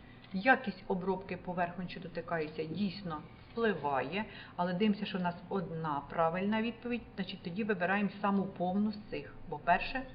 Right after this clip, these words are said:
в принципі, підходить. Якість обробки та властивість матеріалів поверхонь, що дотикаються, ця відповідь ще більше підходить. Властивість матеріалів, з яких виготовлені поверхні, що дотикаються, правильна, але Б більш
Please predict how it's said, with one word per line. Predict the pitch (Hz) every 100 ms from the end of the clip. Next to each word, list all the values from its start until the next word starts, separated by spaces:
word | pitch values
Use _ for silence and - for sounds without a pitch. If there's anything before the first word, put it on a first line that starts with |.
| - - -
в |
принципі, | 180 175 208 214
підходить. | 214 - - - - - - - - - - -
Якість | 170 269 294 240 -
обробки | 208 170 165 165 - 220
та | - 196
властивість | 202 202 - 247 196 -
матеріалів | 196 190 202 185 175 170
поверхонь, | 170 165 202 226 262
що | 254 202
дотикаються, | 202 214 170 151 151 - -
ця | 180
відповідь | 185 208 240 233 -
ще | - 170
більше | 135 131 - -
підходить. | - - - - - - - - - - - -
Властивість | 190 208 - 254 208 -
матеріалів, | 185 180 160 143 160 262 262
з |
яких | 226 202 -
виготовлені | 180 180 175 175 175 170
поверхні, | 170 175 220 -
що | -
дотикаються, | - 202 165 151 - 135 -
правильна, | 160 160 135 143 175 214 -
але | - 175 175
Б | 175 170
більш | 170 151 -